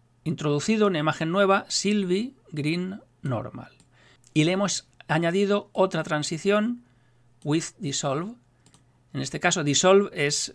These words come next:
otra de las transiciones incorporadas en Ren'Py y es de las más elegantes. Estas dos, Fade y Dissolve, son las más habituales.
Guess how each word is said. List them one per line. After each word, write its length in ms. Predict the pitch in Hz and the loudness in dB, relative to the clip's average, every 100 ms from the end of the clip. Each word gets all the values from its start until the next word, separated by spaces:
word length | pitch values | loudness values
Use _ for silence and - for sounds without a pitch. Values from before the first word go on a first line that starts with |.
| - | 0
otra 260 | 160 160 135 | 2 4 4
de 120 | 123 | 4
las 260 | 117 - | 0 -4
transiciones 960 | - 131 120 127 - 139 156 131 120 - _ _ _ | -2 -2 -2 -6 -4 -4 -2 -4 -6 -12 _ _ _
incorporadas 720 | 135 131 127 - 120 117 - | -4 -2 -4 0 0 0 -2
en 120 | 135 | -2
Ren'Py 420 | 160 175 220 254 - _ _ _ _ _ _ _ _ - | -2 0 -2 -2 -6 _ _ _ _ _ _ _ _ -2
y 160 | 143 | 2
es 300 | 143 139 - - | 2 2 0 -4
de 200 | 165 123 | -2 -2
las 160 | - | 0
más 160 | 135 131 | -2 0
elegantes. 500 | 123 139 110 - 131 | 2 2 0 -4 -6
Estas 280 | - 127 143 | -6 -6 -4
dos, 200 | 143 - | -4 -4
Fade 340 | 143 135 127 | -2 -2 -4
y 120 | 135 | -6
Dissolve, 420 | 123 123 135 135 - | -4 -2 -2 -4 -8
son 300 | - 120 113 | -10 -8 -4
las 320 | 110 113 - | -4 -4 -8
más 280 | 139 120 - | -6 -6 -6
habituales. 760 | - 113 107 131 104 127 135 - | -6 -6 -6 -8 -10 -12 -16 -18